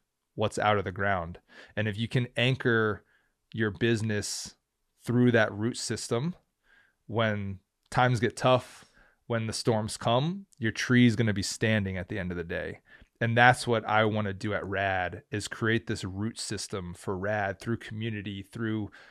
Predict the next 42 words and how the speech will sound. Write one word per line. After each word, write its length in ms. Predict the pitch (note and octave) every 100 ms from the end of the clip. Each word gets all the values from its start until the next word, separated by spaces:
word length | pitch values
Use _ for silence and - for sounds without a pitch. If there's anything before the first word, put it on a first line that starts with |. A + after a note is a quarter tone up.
| - -
building 320 | C3 B2 A#2+
personal 480 | - A#2 - A2+ G#2+
relationships, 920 | G2+ G#2 G#2 G#2 - G2+ G2+ - - - - _ -
through 220 | B2 A#2
being 760 | F#2 A#2+ A#2+ A#2 A2+ A2 G#2 G2 _ _ A2
genuine 720 | F#2 A2 B2 B2+ A#2+ A#2 G#2+
to 120 | G#2 -
people 440 | - G#2+ G#2+ G2+
and 180 | G2+ G2
doing 260 | A#2 A2+
things 240 | G#2 A2 G#2
for 120 | G#2+
the 100 | G#2
right 180 | G2 F#2
reasons, 640 | G2 G#2 B2 D#3+ F3 - -
that 280 | A#2+ A2 - - - _ _ _ _ _ _
if 120 | A#2 -
times 260 | D3 E3
get 120 | D3
tough 220 | - C#3+ B2+
at 80 |
some 200 | - C3+
point, 260 | C#3 A#2 B2
'cause, 280 | C3 G#2 G#2 _ -
like, 200 | A#2 -
the 80 | A#2
storms 420 | - B2+ C#3 G2+
will 160 | A#2+ C3+
come, 500 | - C#3 A2+ G#2 F#2+ _ _ -
like, 200 | G#2+ -
we're 220 | A#2+ B2
gonna 160 | B2 A2+
survive 500 | - G#2+ A2+ A#2+ G#2+
that 240 | G#2+ G#2+
because 260 | G#2 B2 G#2
we 80 | G#2+
have 120 | G#2
the 60 | G2+
support 560 | - - - A2+ A2 -
of 140 | G2
the 80 | G#2+
community 800 | - A2 A2 A2+ G#2 G2+ G2